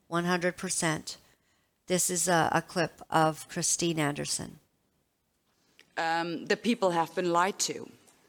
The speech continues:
Speaker 2: Uh, it was a gigantic lie. And, uh, on this lie, everything that governments, especially in the Western democracies, did, uh, to infringe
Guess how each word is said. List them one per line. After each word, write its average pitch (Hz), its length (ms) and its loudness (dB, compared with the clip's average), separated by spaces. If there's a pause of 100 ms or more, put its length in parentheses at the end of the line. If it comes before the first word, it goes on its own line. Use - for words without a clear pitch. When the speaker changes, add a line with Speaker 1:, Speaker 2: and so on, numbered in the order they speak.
(520)
Speaker 2:
Uh, 175 440 2
it 190 180 2
was 220 160 2
a 220 60 -8
gigantic 185 600 0
lie. 160 440 0 (640)
And, 185 360 0
uh, 185 440 4
on 190 180 4
this 240 240 2
lie, 160 580 2 (380)
everything 233 840 0 (460)
that 175 320 0
governments, 240 760 2
especially 220 540 0
in 202 80 0
the 180 80 0
Western 190 340 0
democracies, 170 800 -2
did, 175 480 2 (640)
uh, 185 240 4
to 190 180 2
infringe 180 580 0